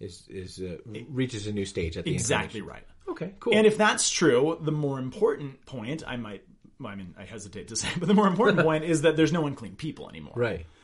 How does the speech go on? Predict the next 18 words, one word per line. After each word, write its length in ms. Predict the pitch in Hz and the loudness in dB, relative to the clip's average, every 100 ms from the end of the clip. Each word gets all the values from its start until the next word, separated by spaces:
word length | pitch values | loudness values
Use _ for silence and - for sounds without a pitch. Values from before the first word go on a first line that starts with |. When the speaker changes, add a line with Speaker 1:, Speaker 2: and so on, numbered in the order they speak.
| - | -4
Speaker 2:
And 140 | 147 | 0
that's 200 | 160 160 | 2 2
what 80 | 165 | 0
the 60 | 139 | 0
Syrophoenician 640 | - 135 - 165 190 156 | 4 2 4 2 2 2
woman 240 | 131 117 117 | -2 -4 -4
who 140 | 135 | -4
actually 480 | 139 127 131 127 - - | -4 -6 -8 -10 -12 -10
closes 640 | - 160 160 131 127 120 | 4 6 6 4 -2 -4
this 200 | 120 - | -4 -2
section 600 | - - 147 - - 107 | 0 2 0 -2 -6 -6
is 140 | 101 104 | -6 -6
meant 240 | 120 117 | -8 -8
to 140 | 117 95 | -12 -12
embody. 600 | 82 98 101 - - - _ - | -6 -4 -4 -6 -14 -20 _ -2
Speaker 1:
Oh, 360 | 123 131 131 127 | 2 6 8 8
Speaker 2:
When 80 | |
Speaker 1:
okay. 100 | 135 | 6